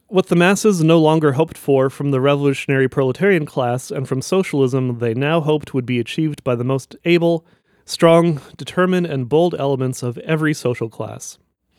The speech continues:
All these forces must come together in a community,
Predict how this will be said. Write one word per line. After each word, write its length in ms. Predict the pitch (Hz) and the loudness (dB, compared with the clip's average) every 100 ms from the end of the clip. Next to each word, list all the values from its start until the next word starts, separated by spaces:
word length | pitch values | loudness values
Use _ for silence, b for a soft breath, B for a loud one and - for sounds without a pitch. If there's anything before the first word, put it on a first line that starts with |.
| b b b b b | b b b b b
All 220 | 156 190 | 2 4
these 180 | 208 196 | 4 0
forces 460 | - 156 139 151 131 | 2 2 2 -2 0
must 260 | 151 - | -2 -4
come 300 | - 170 170 | -2 0 0
together 420 | - 135 127 127 | -2 -2 0 0
in 140 | 139 139 | 0 -2
a 40 | |
community, 600 | - 160 190 139 110 107 | -4 0 0 0 -2 -6